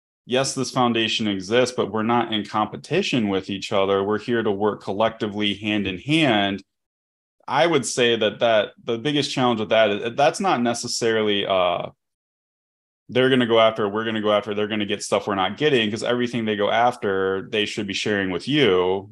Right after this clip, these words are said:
So it's how are you managing that relationship? That sounds like an interpersonal challenge and less of a reason,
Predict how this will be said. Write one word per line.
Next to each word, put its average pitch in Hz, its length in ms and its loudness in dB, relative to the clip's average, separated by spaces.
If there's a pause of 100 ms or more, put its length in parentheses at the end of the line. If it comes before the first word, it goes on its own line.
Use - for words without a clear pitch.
So 123 260 2
it's 120 160 2
how 131 220 2
are 135 40 2
you 123 140 2
managing 107 560 -2
that 98 300 -2
relationship? - 680 -4
That 135 200 2
sounds 170 220 2
like 143 120 2
an 127 120 0
interpersonal 120 920 -2
challenge 143 720 -2
and 107 220 -2
less 107 260 2
of 101 140 -2
a 101 80 0
reason, 98 680 -4